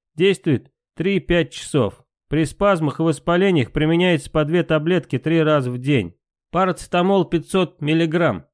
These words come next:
одна упаковка. Обезболивающее и антипиретическое с-, противотемпературное средство. Не применяется курсами несколько недель, а только симптоматически, при боли и повышенной температуре.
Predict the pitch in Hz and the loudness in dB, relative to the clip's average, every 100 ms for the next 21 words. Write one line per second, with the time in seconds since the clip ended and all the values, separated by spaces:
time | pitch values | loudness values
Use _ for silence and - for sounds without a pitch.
0 | _ 123 123 151 160 143 160 151 147 - | _ -6 -4 0 0 2 -2 0 -2 -2
1 | - - _ _ _ _ 123 123 143 135 | -10 -18 _ _ _ _ -4 0 0 0
2 | 175 190 170 156 - 160 165 165 170 143 | 2 4 4 2 0 -2 0 0 0 -2
3 | 143 160 156 143 170 - - 160 139 - | -4 0 0 0 -2 -4 -2 0 0 -6
4 | _ _ - 139 139 151 143 139 147 143 | _ _ -4 -2 0 -2 -2 -2 0 0
5 | 139 160 151 151 139 156 151 98 - 90 | 0 0 2 0 0 2 2 0 -8 -12
6 | _ _ _ _ - 127 196 160 170 180 | _ _ _ _ -4 0 0 0 2 2
7 | 190 185 160 165 185 160 - 104 87 - | 2 2 -2 -2 0 0 -2 -6 -8 -10
8 | 123 139 135 131 135 143 131 127 - 104 | -4 -2 0 -2 0 0 2 0 -2 -6
9 | 117 180 165 139 170 139 160 165 165 170 | -2 -2 0 -2 -2 -2 0 0 2 0
10 | 123 - - - - 135 135 180 165 147 | 0 -6 -14 -12 -6 -2 0 2 2 2
11 | 139 147 151 151 135 143 131 143 147 143 | 2 0 0 -2 -2 -2 -2 0 0 0
12 | 120 87 | 0 -2